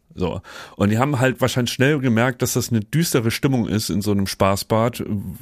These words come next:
wenn da die Promis irgendwie so halb cool da die, die Rutsche hoch und so. Und dann haben sie gesagt, so, wir machen eine komplette Musikuntermalung unter die ganze Sendung. Also es läuft eigentlich immer Musik.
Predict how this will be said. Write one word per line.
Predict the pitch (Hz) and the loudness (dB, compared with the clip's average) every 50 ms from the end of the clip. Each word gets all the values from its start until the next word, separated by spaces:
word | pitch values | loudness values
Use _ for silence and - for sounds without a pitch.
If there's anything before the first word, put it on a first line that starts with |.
| 113 104 - - - | -16 -18 -20 -18 -12
wenn | - 101 98 104 113 104 104 98 101 110 120 123 | -8 -6 -6 -6 -6 -6 -4 -2 0 2 2 2
da | 120 117 107 | 2 2 0
die | 110 101 | 0 -2
Promis | - - 107 113 127 131 113 - - - | -2 0 0 2 2 2 0 0 -2 -4
irgendwie | 80 85 117 117 117 - 113 | -2 0 0 0 0 -2 -2
so | 107 107 104 101 107 107 95 90 | -2 0 0 2 0 0 0 0
halb | 110 117 120 - - - | 0 0 -2 -2 -4 -2
cool | 117 117 113 110 92 | 0 2 2 2 2
da | 104 107 | 0 0
die, | 104 95 104 107 107 104 98 92 - 110 - - | 0 0 -2 -2 -2 -2 -2 -4 -6 -10 -10 -8
die | - 104 | -4 -4
Rutsche | 101 - 117 120 120 - 123 107 | 0 0 0 0 0 0 0 0
hoch | 104 110 110 - - | 0 0 0 0 -2
und | 104 98 | -2 -2
so. | 95 110 | 0 -2
Und | 123 - - - - - - - - | -2 -4 -8 -14 -18 -18 -18 -8 -4
dann | 107 107 | -2 0
haben | 131 156 | 0 2
sie | 151 151 135 | 2 2 2
gesagt, | 113 117 107 127 139 - | 2 4 4 4 2 0
so, | - 135 123 | 0 0 0
wir | 113 113 | 2 2
machen | 113 120 131 123 139 131 | 2 0 0 0 -2 0
eine | - 113 120 | 0 0 0
komplette | 117 - - 120 113 - 110 113 113 113 - 160 151 151 147 - - - - _ | 0 0 0 -2 0 2 2 2 2 2 2 2 2 2 0 -4 -10 -20 -8 _
Musikuntermalung | 123 127 123 110 135 175 175 - - 110 104 - - 92 90 90 90 90 90 92 101 117 135 156 175 170 - _ _ - _ _ | 0 0 0 2 0 0 0 0 0 0 0 0 0 0 0 0 0 0 0 0 0 0 0 -2 -4 -8 -10 _ _ -20 _ _
unter | - 113 107 131 | -2 0 0 2
die | 113 113 110 107 | 0 0 -2 0
ganze | - 139 147 156 - - 151 | 2 2 2 2 0 -2 -2
Sendung. | - - 127 110 98 90 87 98 - | 0 0 0 0 0 -2 -4 -6 -4
Also | - 110 117 | -2 -2 0
es | 123 120 - | 0 0 0
läuft | 131 135 - - | 0 0 0 0
eigentlich | 110 127 135 123 - - - - - | -2 0 0 -2 -4 -6 -12 -6 0
immer | - 214 220 208 190 180 165 | 2 2 4 4 2 2 2
Musik. | 151 143 123 101 95 90 85 - - | 2 2 2 2 0 -2 -2 -4 -10